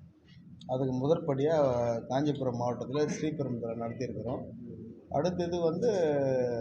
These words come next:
செங்கல்பட்டு மாவட்டம் சார்பா மதுராந்தகத்தில் நடத்துறோம். திருவள்ளூர் வந்து கிழக்கு மா-, சார்பா பொன்னேரியில நடத்துறோம். அதே போல ராணிப்பேட்டை மாவட்டத்துல நடத்துறோம். தொடர்ந்து கூட்டம் நடந்துட்டு தான் இருக்கு. வேலூர் மாவட்டத்துல இருந்து கோட்டை மைதானத்துல நடத்துறோம்.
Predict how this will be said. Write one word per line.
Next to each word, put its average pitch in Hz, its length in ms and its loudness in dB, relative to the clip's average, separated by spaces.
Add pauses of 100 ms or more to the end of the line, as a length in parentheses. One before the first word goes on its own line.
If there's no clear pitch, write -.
(240)
செங்கல்பட்டு 156 540 0
மாவட்டம் 131 340 0
சார்பா 127 280 -2
மதுராந்தகத்தில் 131 560 0
நடத்துறோம். 123 420 -4 (680)
திருவள்ளூர் 175 560 4
வந்து 160 300 2 (540)
கிழக்கு 185 340 2
மா-, 135 340 2
சார்பா 127 460 -2 (240)
பொன்னேரியில 143 460 4
நடத்துறோம். 110 500 -4 (680)
அதே 151 180 2
போல 165 160 -2
ராணிப்பேட்டை 151 520 4
மாவட்டத்துல 120 560 0
நடத்துறோம். 117 500 -4 (100)
தொடர்ந்து 190 420 0 (280)
கூட்டம் 147 280 0
நடந்துட்டு 127 360 -4
தான் 117 140 -4
இருக்கு. - 220 -14 (440)
வேலூர் 165 340 4
மாவட்டத்துல 139 400 2
இருந்து 156 240 0
கோட்டை 143 280 2
மைதானத்துல 127 540 -2
நடத்துறோம். 110 500 -8